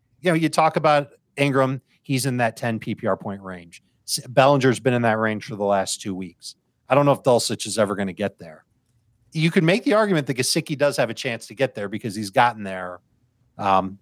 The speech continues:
it, when you said, Adam, when they're in furious comeback mode. Now, are they gonna be in furious comeback mode against the Steelers?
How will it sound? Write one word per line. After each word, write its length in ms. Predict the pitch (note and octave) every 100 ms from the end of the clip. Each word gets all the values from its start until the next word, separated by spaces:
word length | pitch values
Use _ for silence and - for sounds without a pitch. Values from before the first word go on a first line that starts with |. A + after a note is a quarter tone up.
| -
it, 100 | D#3
when 260 | D3 D#3
you 140 | D3+ D#3+
said, 320 | - G3+ B2
Adam, 340 | G2+ G2 G#2
when 160 | A2 A2+
they're 160 | A#2 B2
in 120 | A#2
furious 440 | - B2 C3 B2
comeback 460 | - D3 D3+ F#2 -
mode. 200 | F2 D#2 _ _ _ -
Now, 140 | A2
are 80 | A#2
they 100 | A#2+
gonna 160 | C3
be 120 | C3+ C3
in 80 |
furious 340 | A#2 C#3 C3 A#2+
comeback 320 | C#3+ B2+ C3
mode 180 | C3 B2+
against 260 | B2+ A#2
the 60 | - - C3
Steelers? 400 | E3 G3+ G#3